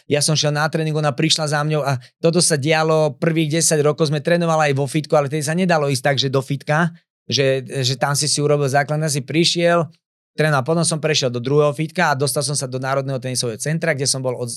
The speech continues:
dá sa povedať, že od začiatku desať rokov. A ty,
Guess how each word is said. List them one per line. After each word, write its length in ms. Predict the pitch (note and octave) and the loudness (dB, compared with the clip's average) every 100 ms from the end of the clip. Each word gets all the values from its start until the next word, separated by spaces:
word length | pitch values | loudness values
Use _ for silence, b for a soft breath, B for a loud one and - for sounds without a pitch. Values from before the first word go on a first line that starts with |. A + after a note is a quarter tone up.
| - | -10
dá 160 | - A#2+ | -2 -2
sa 80 | |
povedať, 320 | C3+ B2 A#2+ A2 | -2 -4 -6 -6
že 20 | |
od 120 | A#2 | -4
začiatku 400 | C3+ C3+ C3 B2+ | -4 -2 -6 -6
desať 320 | A#2+ B2+ G#2+ | -4 -2 -4
rokov. 480 | G2 G#2+ E3 F#3+ G3 b _ _ _ _ _ _ B B B _ - | -8 -8 0 0 0 b _ _ _ _ _ _ B B B _ -4
A 220 | C3 C3+ | 0 0
ty, 400 | B2+ A3 A3+ | 0 -2 -2